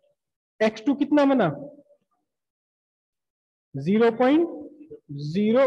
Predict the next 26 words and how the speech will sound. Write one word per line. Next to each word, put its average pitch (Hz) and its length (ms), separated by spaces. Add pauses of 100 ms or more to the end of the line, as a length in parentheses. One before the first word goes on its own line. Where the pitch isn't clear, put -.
(160)
फ़ोर। 165 440 (680)
और 202 180 (180)
एक्स 233 360
टू 277 160
कितना 277 340
बना? 269 240 (160)
एक्स 226 200
वन 269 160
कितना 269 240
बना 277 180
है? 349 160 (840)
ज़ीरो 214 380
पॉइंट 311 380 (1400)
टू 185 160
ज़ीरो। 185 260 (880)
और 185 140 (160)
अब 233 140
आप 226 320
ले 190 100
लीजिए, 226 560
ऊपर 202 260
से 233 140
तो 233 120
answer 226 320
कितना 247 320
आएगा? 254 260